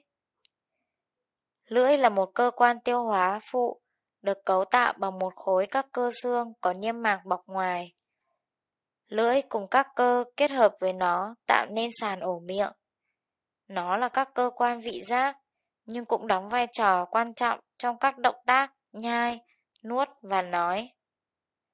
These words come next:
Hình thể ngoài. Lưỡi gồm một đầu tự do, gọi là đỉnh lưỡi, và một rễ lưỡi dính với xương móng,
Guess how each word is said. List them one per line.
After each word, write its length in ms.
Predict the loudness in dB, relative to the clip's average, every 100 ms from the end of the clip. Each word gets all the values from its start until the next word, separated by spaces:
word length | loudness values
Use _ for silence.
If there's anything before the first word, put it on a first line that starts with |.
| _ _ _ _ _ _ _ _ _
Hình 260 | -14 -12 -8
thể 220 | -4 -4
ngoài. 540 | -2 0 0 -2 -6 _ _ _ _ _ _ _ _ _ -2
Lưỡi 360 | 0 2 2
gồm 260 | 2 -2 2
một 160 | 2
đầu 220 | 4 4 2
tự 200 | -4 -4
do, 400 | 0 2 2 0 -8 _ _ _ -2
gọi 140 | 2
là 140 | 2
đỉnh 320 | 2 -2 -6 -4
lưỡi, 320 | 0 0 -2 _ _ _ _ _ _
và 180 | 0 0
một 240 | -2 -12 -6
rễ 220 | -2 -2
lưỡi 400 | 0 0 0 0 -6 _ _
dính 320 | -8 -6 -6 -4
với 180 | -2
xương 340 | -2 -2 -4 -2
móng, 320 | -2 -2